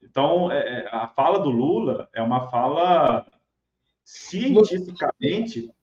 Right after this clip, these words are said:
exata. Esse, né, é, essa,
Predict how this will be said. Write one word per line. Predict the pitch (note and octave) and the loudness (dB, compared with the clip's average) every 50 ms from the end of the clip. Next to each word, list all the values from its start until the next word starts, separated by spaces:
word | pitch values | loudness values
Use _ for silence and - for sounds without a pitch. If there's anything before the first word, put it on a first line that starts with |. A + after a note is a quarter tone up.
| _ _ | _ _
exata. | - G#3+ - - - - - - F#3+ G3+ G#3 G#3 - - C3 C3 - - _ _ _ | 0 0 2 0 -2 0 4 6 6 6 6 2 0 -4 -8 -8 -10 -14 _ _ _
Esse, | - D3+ D3+ - F#3+ | 0 0 2 2 2
né, | F#3+ F#3+ F#3 - - - | 0 2 0 0 0 0
é, | C#3+ D3+ C#3+ C3+ C3 C#3 | 2 2 2 2 0 -2
essa, | D#3 E3 - G3 F#3+ E3+ D3 C3 B2+ - G#2+ G#2+ - - | -4 -4 -2 2 4 4 4 4 4 2 2 0 -2 -6